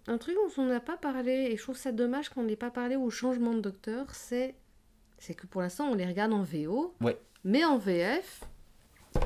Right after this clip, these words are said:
Speaker 2: Mais c'est toujours... Ah oui,
Speaker 1: c'est
Speaker 2: c'est vrai, on n'en a pas
Speaker 1: Ouais.
Speaker 2: parlé, mais c'est toujours David Manet.
Speaker 1: Oui.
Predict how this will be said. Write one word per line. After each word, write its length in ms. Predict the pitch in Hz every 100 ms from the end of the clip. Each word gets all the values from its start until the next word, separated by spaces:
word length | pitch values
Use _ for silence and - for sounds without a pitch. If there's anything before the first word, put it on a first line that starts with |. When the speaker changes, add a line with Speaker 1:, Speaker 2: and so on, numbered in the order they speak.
| -
Speaker 2:
Mais 80 | 117
c'est 140 | 110
toujours... 280 | 147 185 226 -
Ah 100 | 190
oui, 120 | 240
Speaker 1:
c'est 60 | -
Speaker 2:
c'est 60 |
vrai, 160 | 156 214
on 40 | 247
n'en 160 | 123
a 60 | 175
pas 120 | 208
Speaker 1:
Ouais. 60 | 196
Speaker 2:
parlé, 280 | 147 117 139
mais 120 | 185
c'est 180 | 139 131
toujours 440 | - 127 113 175
David 320 | 147 139 135 131
Manet. 280 | 101 87
Speaker 1:
Oui. 200 | 127 180